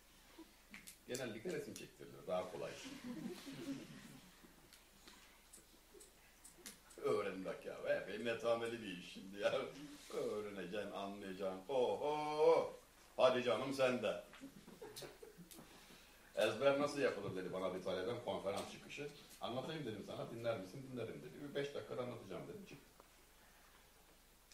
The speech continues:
Ağacın gölgesine oturduk. Bir bahar günüydü. Biraz daha ileri, Mayıs'ın sonları falan. İki dakika falan geçti,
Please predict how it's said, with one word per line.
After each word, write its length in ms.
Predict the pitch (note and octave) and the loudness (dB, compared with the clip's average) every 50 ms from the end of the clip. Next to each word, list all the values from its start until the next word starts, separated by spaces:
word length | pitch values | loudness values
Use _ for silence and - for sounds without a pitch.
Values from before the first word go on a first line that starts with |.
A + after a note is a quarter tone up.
| - - - | -12 -2 4
Ağacın 380 | G#2+ A2+ - - B2 C#3 C#3 | 6 8 8 8 6 4 0
gölgesine 440 | B2+ B2+ B2 B2 A#2+ - B2 C3 B2 | 0 0 0 0 -2 -2 -2 -2 -2
oturduk. 480 | A2 A2 A2+ - - E3 D#3+ - - - - - - - - - - - - - - - - - - - - - - - - - - - - - | -2 -2 -4 -4 -6 -6 -10 -10 -14 -16 -18 -20 -20 -20 -20 -20 -20 -20 -20 -20 -20 -20 -20 -20 -20 -20 -20 -20 -20 -20 -20 -20 -20 -20 -14 -10
Bir 180 | F#2 F2 F2 - | -10 -6 2 2
bahar 280 | F#2+ F#2 - G2 - | 4 4 6 4 4
günüydü. 400 | - G2 G2+ G2+ F#2 E2 E2 E2 D#2+ - - - - - - - - - - - - - - - - - - - | 2 0 -4 -4 -4 -4 -6 -8 -10 -14 -20 -20 -20 -20 -20 -20 -20 -20 -20 -20 -20 -20 -20 -20 -20 -20 -10 -2
Biraz 220 | - - G#2 - | 2 2 2 2
daha 140 | E2+ - - | 0 -2 -2
ileri, 280 | D2 C#2+ C#2+ C2+ B1 - - - - | -2 -4 -4 -6 -8 -10 -14 -14 -12
Mayıs'ın 280 | C#2 D2 D2+ D2+ - - | -10 -10 -10 -8 -10 -10
sonları 400 | - - C#2+ C#2 C2+ C2 - - | -8 -8 -8 -6 -6 -8 -10 -8
falan. 200 | - E2+ - - - - - - - - - - - - - - - - - - - - - - - - - - - - - - - - - - - - - - | -8 -8 -8 -8 -10 -12 -16 -20 -20 -20 -20 -20 -20 -20 -20 -20 -20 -20 -20 -20 -20 -20 -20 -20 -20 -20 -20 -20 -20 -20 -20 -20 -20 -20 -20 -20 -20 -20 -16 -14
İki 220 | A2 G#2+ - E3+ | -10 -4 -2 0
dakika 460 | - - - - - A2+ G2+ F#2 E2+ - | 2 2 0 0 0 2 4 4 4 2
falan 340 | - G2+ G#2 G2+ F#2+ F2 | -2 -6 -6 -4 -4 -4
geçti, 480 | F#2 A2+ A#2 A#2 - - G#2+ A#2+ - A#3+ | -2 -2 -2 -2 -4 -6 -6 -6 -6 -6